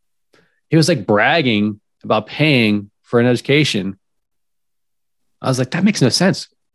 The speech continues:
Again, uh, I t-, I had another podcast on this, but keeping up with the Joneses, right? Do not get caught in that game.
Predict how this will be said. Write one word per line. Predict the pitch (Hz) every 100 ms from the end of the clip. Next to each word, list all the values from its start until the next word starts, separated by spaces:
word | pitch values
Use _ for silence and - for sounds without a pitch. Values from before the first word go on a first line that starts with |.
| _ _ -
Again, | 156 104 - - _
uh, | - 123 107 104 -
I | 123
t-, | 120 -
I | 104
had | 95 113
another | 110 117
podcast | 135 143 127 113 117
on | 98
this, | 92 -
but | - 110 - _ _ _ _ _ _ _ _ -
keeping | 160 156
up | 127
with | 120
the |
Joneses, | 104 110 113 95 -
right? | 113 127 - _ _ _ _ _ _ _ _ _
Do | 123 107
not | 113 143 147 143 - - _ _ _ _
get | 135 120 - _ _ _ _
caught | - 131 117 -
in | 107 107
that | 110 107 -
game. | 120 139 95